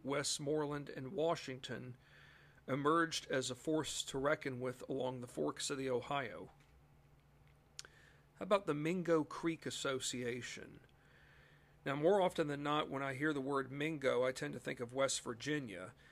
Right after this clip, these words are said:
I do know, uh, that there was an Indian tribe known as the Mingos that lived in, uh, present-day West Virginia, most notably within, I wanna say, the central and, uh, southern, uh, regions of, uh,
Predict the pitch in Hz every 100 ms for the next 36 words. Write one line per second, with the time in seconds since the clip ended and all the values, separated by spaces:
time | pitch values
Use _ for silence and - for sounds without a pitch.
0 | - - - 135 135 156 151 147 147 147
1 | 139 131 127 120 127 131 - 135 131 135
2 | 135 127 143 143 147 127 123 - 131 123
3 | 127 131 127 127 123 120 131 143 160 156
4 | 123 131 127 123 131 - 139 135 135 123
5 | - 127 120 117 117 117 - 143 143 147
6 | - 131 127 131 131 - 127 117 143 143
7 | 143 139 - - - - - 135 147 -
8 | 156 151 147 143 139 135 131 127 135 131
9 | 131 135 131 127 - 127 120 - 143 139
10 | - 139 135 151 131 123 123 120 - 151
11 | 139 135 127 135 135 123 123 147 170 143
12 | 120 123 131 - - 123 117 123 113